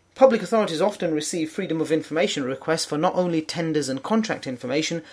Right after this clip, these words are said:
but also information about the procurement process. Normally, Section forty-three may be argued that disclosure would prejudice the commercial interests of the contractors and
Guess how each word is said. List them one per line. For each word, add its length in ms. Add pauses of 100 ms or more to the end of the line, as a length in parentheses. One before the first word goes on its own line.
(120)
but 120
also 200
information 440
about 200
the 60
procurement 640
process. 640 (400)
Normally, 380
Section 420
forty-three 640
may 200
be 180
argued 500 (340)
that 120
disclosure 540
would 180
prejudice 500
the 140
commercial 540
interests 520 (200)
of 180
the 80
contractors 920
and 260